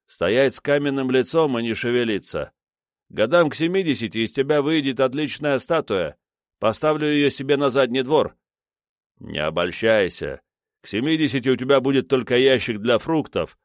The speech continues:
в котором тебя похоронят за длинный язык». «Кто это там?» Прервав намечающуюся перепалку, встрял Джон. Церковник указывал пальцем в лес,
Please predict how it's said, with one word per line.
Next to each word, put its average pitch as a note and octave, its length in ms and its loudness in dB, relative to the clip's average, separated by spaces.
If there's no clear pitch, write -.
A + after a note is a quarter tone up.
в - 80 -20
котором C3 400 4
тебя C3+ 280 2
похоронят A#2+ 680 2
за A2+ 160 2
длинный A2 380 0
язык». A2 420 -2
«Кто G#2 200 -4
это F#2 160 -6
там?» D#2 300 -8
Прервав F#2+ 460 0
намечающуюся F#2+ 840 -4
перепалку, G#2 640 -4
встрял F#2 400 -4
Джон. E2 360 -4
Церковник C#3+ 640 -2
указывал A2+ 540 0
пальцем F#2 480 -4
в E2 60 -12
лес, A2 360 -4